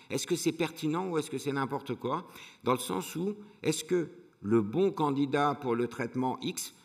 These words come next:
n'est pas en vérité le bon candidat pour le traitement Y ?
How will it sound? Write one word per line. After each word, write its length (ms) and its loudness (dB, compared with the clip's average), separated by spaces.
n'est 140 4
pas 400 -2
en 100 0
vérité 720 0
le 160 2
bon 260 4
candidat 560 0
pour 160 6
le 140 0
traitement 460 -2
Y ? 420 -4